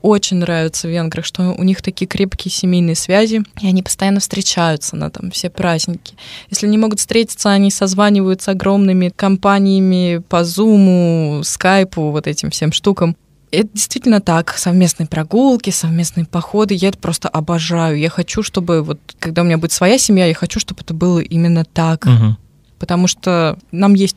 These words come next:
Speaker 1: чему поучиться у венгров.
Speaker 2: Ну да, и еще одно, в чем они, наверное, схожи с русскими, это щедрость. Венгры очень щедрые. Если ты познакомился с ними в баре, и им хорошо в твоей компании, то обязательно будет,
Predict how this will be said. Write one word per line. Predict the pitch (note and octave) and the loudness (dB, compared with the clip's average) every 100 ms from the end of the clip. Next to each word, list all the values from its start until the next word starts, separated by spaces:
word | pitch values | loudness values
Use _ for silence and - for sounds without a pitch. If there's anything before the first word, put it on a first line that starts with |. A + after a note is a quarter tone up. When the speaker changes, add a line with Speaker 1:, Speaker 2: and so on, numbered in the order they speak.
| _ - | _ -14
Speaker 1:
чему | - D3+ | -12 -10
поучиться | - - - - - | -12 -14 -14 -12 -10
у | |
венгров. | - - - - - | -10 -12 -16 -12 0
Speaker 2:
Ну | B2+ | 2
да, | A#2+ G#2+ - | 4 2 2
и | A2+ | 0
еще | A2+ A2+ A2+ - C3+ C#3+ | 2 2 2 0 2 2
одно, | B2 A#2+ A#2+ A#2 - | 2 4 4 2 -2
в | |
чем | - G#2+ A2 | -2 0 2
они, | G#2+ | 2
наверное, | G#2 G#2 G#2 G#2 G2+ G2 - _ _ _ _ _ - | 2 2 2 0 -2 -2 -6 _ _ _ _ _ -14
схожи | - - G#2 F2+ | -8 -2 0 -2
с | - | -4
русскими, | G#2 A#2 - A2+ G2 - | -2 -2 -2 -2 -2 -4
это | F#2 - | -6 -6
щедрость. | - - F2+ - - - - - | -4 -4 -4 -6 -12 -14 -20 -10
Венгры | - G2 G2+ G2 | -4 -2 0 -2
очень | F#2+ - - | -4 -6 -8
щедрые. | - - F#2 - A2 B2+ | -4 -2 -2 -2 -6 -4
Если | G2+ - G2 | -4 -2 -4
ты | - G#2 G#2 - - | 0 0 -2 -6 -4
познакомился | G#2 G2+ A2+ G#2+ G2+ G#2 | 0 0 2 2 2 0
с | - | 0
ними | G#2+ G2+ | 2 2
в | |
баре, | G2 A2+ D#3 D3+ - - - - - - | 2 2 4 2 0 -10 -20 -20 -10 -2
и | F#2+ | 0
им | G2 G2+ | 2 2
хорошо | G2+ G2 G#2+ | 0 2 0
в | - | 0
твоей | F#2+ F#2+ | 0 2
компании, | F#2 A2 B2 A#2+ | 0 2 2 2
то | F#2+ G#2 | 0 0
обязательно | F#2 G2 F#2+ - F#2+ | 0 0 0 0 -4
будет, | F#2 F#2 | -4 -6